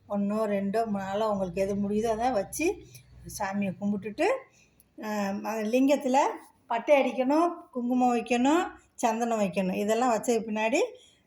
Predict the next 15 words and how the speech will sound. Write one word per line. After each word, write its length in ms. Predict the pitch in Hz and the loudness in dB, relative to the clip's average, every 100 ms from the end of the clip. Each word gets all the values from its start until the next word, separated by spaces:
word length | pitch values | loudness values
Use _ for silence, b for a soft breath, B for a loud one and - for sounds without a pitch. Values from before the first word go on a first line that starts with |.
| _ | _
அ, 200 | 196 190 | -8 -6
ம-, 420 | 196 190 202 196 190 | -4 -4 -4 -4 -4
சாமியை 320 | 208 208 214 | -4 -2 0
முழுமையா 500 | 202 208 208 214 226 | 0 0 0 0 -2
கும்பிட்டு 560 | - 208 185 320 508 - _ _ _ | -4 -8 0 0 0 -6 _ _ _
அப்புறம் 440 | - 180 202 196 196 | -10 -4 -2 -2 -2
இந்த 140 | 190 | -6
பிரசாதம் 600 | 175 214 208 320 320 285 | -2 -4 -2 0 2 2
வந்து 360 | 233 226 269 381 | 0 0 2 2
இந்த 120 | 254 | 0
மாதிரி 540 | 226 240 240 208 208 | 0 2 4 4 4
பழங்களை, 640 | 180 202 220 254 240 247 339 - - - - - - _ _ _ _ - - - B B _ | 2 0 0 0 0 2 0 -2 -12 -20 -20 -20 -20 _ _ _ _ -20 -20 -20 B B _
இந்த 140 | 208 | -8
மாதிரி 220 | 214 226 | -2 2
வாழைப்பழத்தை 600 | 214 214 220 214 202 208 | 4 4 2 2 2 4